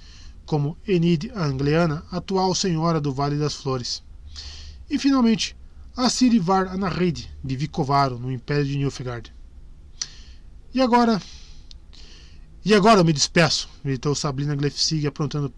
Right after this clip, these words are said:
apontando para Francesca com a mão cheia de anéis. "Você abusou, Filipa. Não pretendo ficar sentada à mesma mesa com essa maldita elfa, ainda que em forma ilusória.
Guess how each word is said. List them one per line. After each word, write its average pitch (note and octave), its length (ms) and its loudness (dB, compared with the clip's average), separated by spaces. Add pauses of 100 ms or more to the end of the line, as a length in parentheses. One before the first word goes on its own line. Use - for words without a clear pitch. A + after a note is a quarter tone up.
(200)
apontando C#3+ 420 -4
para C3+ 220 -4
Francesca D#3 520 -4
com F3 140 -4
a D#3 60 0
mão C#3+ 180 -2
cheia E3+ 220 -4
de E3 80 -2
anéis. B2 420 -6 (840)
"Você D4+ 240 4
abusou, A#3+ 340 6
Filipa. C#3 440 -2 (420)
Não C4+ 140 0
pretendo C4+ 320 4
ficar G#3+ 260 2
sentada G3 380 2
à D#3+ 40 4
mesma F3 200 2
mesa E3 260 2
com D#3 140 0
essa D#3+ 160 0
maldita D3+ 440 2
elfa, C#3 320 0 (440)
ainda C4+ 280 4
que G#3 140 -2
em F3+ 100 2
forma E3 300 2
ilusória. C3+ 500 0